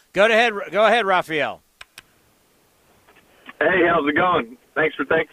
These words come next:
Speaker 2: taking my call. Um, you know, I just wanted to touch bases on that Mark Canha. Um,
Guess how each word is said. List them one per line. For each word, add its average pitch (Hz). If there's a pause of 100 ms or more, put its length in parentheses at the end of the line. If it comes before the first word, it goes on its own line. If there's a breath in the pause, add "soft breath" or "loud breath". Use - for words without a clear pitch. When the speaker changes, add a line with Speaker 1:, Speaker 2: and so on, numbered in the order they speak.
Speaker 2:
taking 170
my 165
call. 190 (480)
Um, 131 (1000)
you 143
know, 135
I 147
just 160
wanted 156
to -
touch 160
bases 147
on 135
that 123
Mark -
Canha. 143 (420)
Um, 107